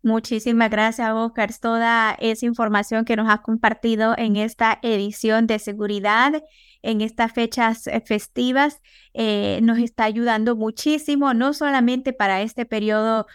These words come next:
eh, de diciembre, sino para mantenerlo siempre en el radar, en nuestra mente durante todo el año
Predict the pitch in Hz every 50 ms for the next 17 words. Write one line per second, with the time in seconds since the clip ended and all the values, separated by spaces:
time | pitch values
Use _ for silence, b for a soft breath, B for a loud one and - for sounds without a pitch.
0 | B B B B - 220 208 202 202 - 202 190 185 185 - - - 247 254 269
1 | 269 269 294 302 294 285 285 - 254 226 202 196 214 220 226 233 233 - 240 233
2 | 220 214 208 214 220 214 214 214 - 214 208 214 214 220 226 233 240 254 262 262
3 | 247 254 - 247 233 233 233 233 240 240 240 - 233 233 220 214 208 208 220 214
4 | 202 196 202 208 214 226 233 220 214 208 208 - - 202 196 196 208 208 214 226
5 | 233 247 233 220 214 208 208 202 202 202 - 196 196 - _ - 233 226 220 233
6 | 240 240 - 226 226 214 214 220 220 226 240 262 277 277